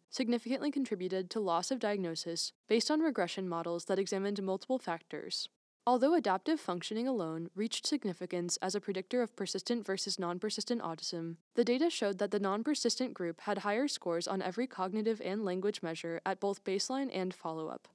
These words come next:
Scores from the Autism Diagnostic Observation Schedule were not available for the initial early diagnostic evaluation. This is unfortunate because having less obvious signs of autism to begin with is likely to also contribute to the non-persistence of autism.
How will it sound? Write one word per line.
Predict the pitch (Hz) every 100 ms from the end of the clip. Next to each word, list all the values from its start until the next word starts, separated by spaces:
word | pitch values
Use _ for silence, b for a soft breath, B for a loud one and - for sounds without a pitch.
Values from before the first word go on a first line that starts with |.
| _ _ _ _
Scores | - - 240 277 -
from | 311
the | 277
Autism | - 190 208 269
Diagnostic | 226 208 208 175 - 190 -
Observation | 180 - 220 180 185 175
Schedule | - 170 175 170 170 -
were | 220 254
not | 214 226
available | 302 220 196 190 190
for | 208
the | 202
initial | 202 190 - 277 -
early | 202 214 226
diagnostic | 185 185 170 175 214 214
evaluation. | 208 220 220 170 - 165 170 180 _ _ _
This | 214 302
is | 302
unfortunate | 196 160 180 - 175 175
because | - 214 208
having | 214 220 262
less | 196 208 -
obvious | 180 180 240 254
signs | 208 202
of | 202
autism | 180 180 185 202
to | 240
begin | 233 196 170
with | 165 - -
is | 208
likely | 214 214 285
to | -
also | - 180 - 220
contribute | 240 196 170 175 175
to | 185
the | 196
non-persistence | 185 190 208 - 175 180 175
of | 170
autism. | 160 - - - 180